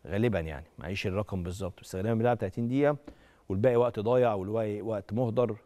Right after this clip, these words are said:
بدون داعي. فحلو قوي لو طبقناه، ودي حاجة سهلة يعني، حاجة سهلة، بس ما نتأخرش يعني.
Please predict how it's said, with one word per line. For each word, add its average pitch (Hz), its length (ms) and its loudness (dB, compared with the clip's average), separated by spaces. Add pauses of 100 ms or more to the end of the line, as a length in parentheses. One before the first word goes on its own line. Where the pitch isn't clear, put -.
(140)
بدون 104 260 -2
داعي. 87 240 -6 (600)
فحلو 135 280 4
قوي 139 160 6
لو 123 80 4
طبقناه، 107 460 -2
ودي 127 140 0
حاجة 120 160 -4
سهلة 90 340 -4
يعني، 65 200 -16 (460)
حاجة 107 200 -4
سهلة، 82 280 -10 (260)
بس - 120 -10
ما 127 80 0
نتأخرش 123 500 -2
يعني. - 180 -16